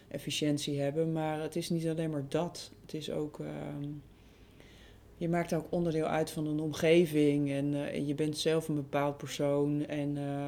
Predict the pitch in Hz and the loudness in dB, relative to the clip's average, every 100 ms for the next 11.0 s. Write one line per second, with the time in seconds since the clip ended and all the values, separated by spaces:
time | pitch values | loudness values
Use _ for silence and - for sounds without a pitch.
0 | - 151 147 143 143 143 143 - - - | -8 -8 -6 -6 -6 -6 -8 -12 -20 -20
1 | - - - - - - - - - 151 | -20 -20 -20 -20 -20 -20 -20 -20 -8 -2
2 | 165 - 175 170 160 170 165 160 147 147 | -2 0 2 2 0 0 -2 -4 -4 0
3 | 175 165 143 151 147 143 147 - 143 151 | 0 2 0 -2 -6 -4 -8 -8 -10 -8
4 | 147 143 - 160 180 180 156 151 151 160 | -6 -6 -4 -2 -2 -2 -4 -6 -8 -6
5 | 156 151 147 - 165 - 147 - 156 147 | -6 -6 -6 -8 -10 -10 -14 -10 -8 -6
6 | 147 156 - 151 151 147 151 156 160 156 | -6 -8 -6 -8 -6 -8 -8 -8 -8 -8
7 | 151 151 143 143 143 143 143 143 - - | -8 -8 -8 -10 -10 -10 -12 -16 -20 -14
8 | 160 151 147 151 147 160 - 143 135 135 | -8 -8 -6 -8 -8 -10 -12 -12 -10 -10
9 | 143 147 151 147 147 151 160 160 - 135 | -10 -10 -10 -10 -12 -6 -6 -4 -4 -4
10 | 135 139 135 135 135 131 123 120 135 | -4 -6 -6 -6 -8 -6 -6 -6 -10